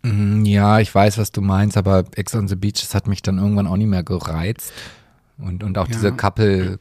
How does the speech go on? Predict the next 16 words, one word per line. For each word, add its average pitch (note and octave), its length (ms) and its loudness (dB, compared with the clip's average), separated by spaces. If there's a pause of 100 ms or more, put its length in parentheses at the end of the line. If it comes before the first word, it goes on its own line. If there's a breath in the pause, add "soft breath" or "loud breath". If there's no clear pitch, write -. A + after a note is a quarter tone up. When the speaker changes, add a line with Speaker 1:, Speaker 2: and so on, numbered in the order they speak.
Speaker 1:
Couple F2+ 760 -4
Camp F2 340 -4
oder E2+ 260 -4 (120)
wie F#2 100 -2
auch F2 140 -2
immer F2 160 -2
das F2 200 -4
heißt, F#2 420 -4
<clears throat> A#2+ 440 -2
da E2+ 140 -2
hat F2+ 100 -4
sie, - 100 -8
glaub F2 140 -4
ich, G2 140 -8
auch F#2 100 -4
mitgemacht. G2 540 -4